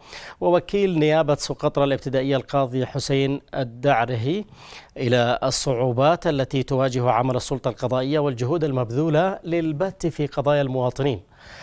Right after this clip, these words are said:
وأشاد المحافظ الثقلي بانتظام عمل السلطة القضائية في المحافظة، مؤكدا اهتمام السلطة المحلية بالسلك القضائي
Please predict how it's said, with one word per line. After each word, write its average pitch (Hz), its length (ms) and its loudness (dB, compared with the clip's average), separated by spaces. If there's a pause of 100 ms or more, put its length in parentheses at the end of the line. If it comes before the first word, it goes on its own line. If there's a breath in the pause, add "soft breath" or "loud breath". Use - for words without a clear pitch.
(200 loud breath)
وأشاد 175 480 6
المحافظ 160 680 2
الثقلي 151 640 2
بانتظام 151 1080 2
عمل 143 340 2
السلطة 143 480 -2
القضائية 139 520 0
في 135 100 -2
المحافظة، 139 640 2
مؤكدا 139 560 0
اهتمام 135 340 -2
السلطة 143 340 -4
المحلية 127 520 -2
بالسلك 131 460 -4
القضائي 139 600 -4